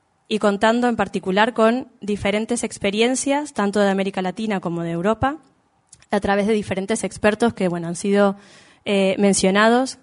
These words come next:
pero quiero también resaltar y saludar y agradecer la, la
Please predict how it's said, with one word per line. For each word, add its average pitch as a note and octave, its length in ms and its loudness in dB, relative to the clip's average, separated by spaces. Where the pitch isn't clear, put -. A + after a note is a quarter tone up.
pero F#3 200 -4
quiero G3+ 220 -2
también F#3+ 340 -4
resaltar G3+ 480 -4
y G#3 60 -6
saludar G3 520 0
y A3+ 100 4
agradecer G3 680 0
la, F3+ 760 0
la G3+ 200 0